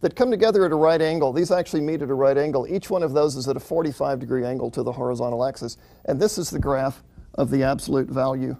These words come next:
function. Let's just go to the, uh, to the graphic of the absolute value function.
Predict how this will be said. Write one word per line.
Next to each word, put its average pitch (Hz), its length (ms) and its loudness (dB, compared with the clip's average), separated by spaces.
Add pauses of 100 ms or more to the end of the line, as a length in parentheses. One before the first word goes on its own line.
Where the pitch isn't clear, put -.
function. 139 420 -6 (280)
Let's - 180 0
just - 260 0
go 214 280 6
to 196 280 4
the, 160 380 4
uh, 139 80 2
to 170 120 -4
the 143 100 -2
graphic 143 480 0
of 131 120 0
the 143 120 -2
absolute 151 400 0
value 143 340 0
function. 139 500 -2